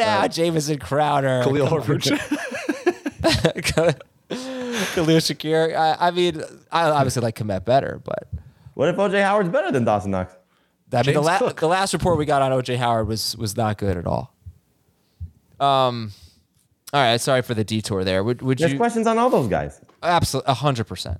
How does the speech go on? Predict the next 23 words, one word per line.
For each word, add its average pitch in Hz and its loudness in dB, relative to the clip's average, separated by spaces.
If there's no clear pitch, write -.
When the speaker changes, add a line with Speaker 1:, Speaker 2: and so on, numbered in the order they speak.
Speaker 1:
a - -20
hundred - -20
percent. 104 -2
Speaker 3:
Who 180 4
you 185 2
should 139 2
really 202 4
like 110 2
is 92 -2
Evan 110 4
Ingram. - -2
Speaker 1:
Oh, 165 4
please. 92 -6
Speaker 3:
He 196 2
could 208 0
be 117 0
first - -4
on 160 -2
his 147 -2
team 180 -2
in 170 -2
targets. - -4
<laughs> 143 0